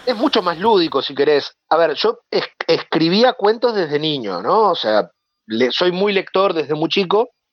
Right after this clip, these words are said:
y en algún momento como que me surgió las ganas de no solo leer mis historias, sino escribir mis historias. Y en un momento de la tardía adolescencia,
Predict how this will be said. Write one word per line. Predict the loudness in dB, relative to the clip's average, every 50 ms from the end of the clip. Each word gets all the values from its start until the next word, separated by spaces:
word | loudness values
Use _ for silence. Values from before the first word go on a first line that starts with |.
| _ _ _
y | -6 -4 -4
en | -2 0
algún | 0 0 0 0 0
momento | 0 -2 -2 -2 -4 -2 0 0 0 -2 -4
como | -10 -6 -4 -4 -2
que | -2 -2
me | -2 -4
surgió | -4 -4 -4 -4 0 0 0
las | 2 0 0 2
ganas | 2 2 2 2 0 -4 -4 -2
de | -2 0 0 -2
no | -2 -4 -6
solo | -4 -4 -2 0 0 2
leer | 2 4 4 2 2 0 -2
mis | -6 -8 -12 -12
historias, | -14 -16 -6 -2 0 0 2 0 -2 -2
sino | -2 -2 -2 -2 -2 -4 -6
escribir | -8 -8 -4 -2 0 2 2 0 0
mis | -2 -4 -6 -6 -8
historias. | -14 -10 -4 -2 0 0 0 -2 -6 -8 -10 -16 _ _ _ _ _ _ -2
Y | 0 0 0
en | 0 -2
un | -4 -4
momento | -2 -2 0 0 0 0 0 2 2 2 2 2
de | 0 0 0
la | 2 2 2 4 4 4 2 2 0 -2
tardía | 0 0 0 2 2 2 2 2 2 2
adolescencia, | 2 0 -2 -6 -8 -8 -4 0 0 0 0 -2 -6 -14 -14 -6 -2 2 2 2 2 0